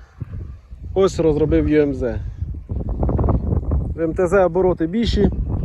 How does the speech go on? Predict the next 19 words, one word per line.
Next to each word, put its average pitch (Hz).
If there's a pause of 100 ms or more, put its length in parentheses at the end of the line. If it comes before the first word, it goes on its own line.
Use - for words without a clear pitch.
(760)
диски 165
срабатують 165
лучше. 196 (960)
І 226
лучше 240
навіть 196
самі 208
вони 185
лізуть. 156 (1700)
При 147
більших 147
оборотах 175
і -
тому 165
подобне. 127
Да, 208
в 175
Юмеза 202
ось -